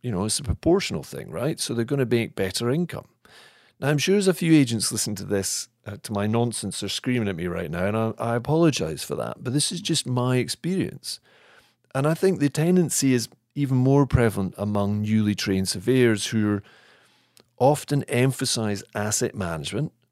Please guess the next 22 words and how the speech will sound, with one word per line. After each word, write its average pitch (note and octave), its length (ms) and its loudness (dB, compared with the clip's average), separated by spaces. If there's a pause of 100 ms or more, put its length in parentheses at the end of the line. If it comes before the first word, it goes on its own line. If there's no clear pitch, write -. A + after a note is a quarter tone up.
(800)
They've G#2 200 -2
maybe A2+ 260 0
been G#2 200 -2
trained C#3+ 440 2
in G2 100 -2
asset F2+ 380 -6
management D#2 600 -8
for G#2 340 -2
larger, G#2+ 840 0
affluent G#2 580 -4
clients, - 680 -4 (320)
but - 120 -16
not B2+ 220 -10
necessarily C3 580 -4
in B2+ 80 -2
building B2 340 2
value. C3 500 0 (720)
And B2 100 -2
however, C3+ 320 4
if C3 160 0
your F#3 260 6
perspective, - 760 -4